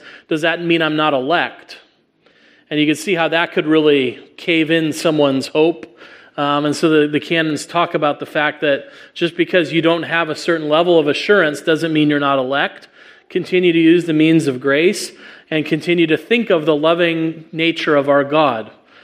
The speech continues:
uh, that a smoldering wick he doesn't put out, that a bruised reed he doesn't break. Um, and so, you know, hope in that. So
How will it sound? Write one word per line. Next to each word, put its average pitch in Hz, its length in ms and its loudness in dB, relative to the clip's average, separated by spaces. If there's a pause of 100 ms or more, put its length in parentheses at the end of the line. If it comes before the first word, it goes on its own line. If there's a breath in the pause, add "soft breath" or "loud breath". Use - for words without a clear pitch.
(300 soft breath)
uh, 135 140 -2
that 135 140 0
a 131 60 -6
smoldering 160 600 2
wick 160 180 2
he 175 120 0
doesn't 156 480 -2
put 147 180 0
out, 147 320 0
that 139 120 -6
a 131 60 -4
bruised 139 460 2
reed 143 280 2
he 143 60 4
doesn't 139 360 0
break. 135 500 -2 (400 loud breath)
Um, 135 360 -2
and 147 120 -4
so, 147 280 2
you 147 100 4
know, 139 200 0
hope 175 280 0
in 160 80 -2
that. 156 300 -4
So 180 360 2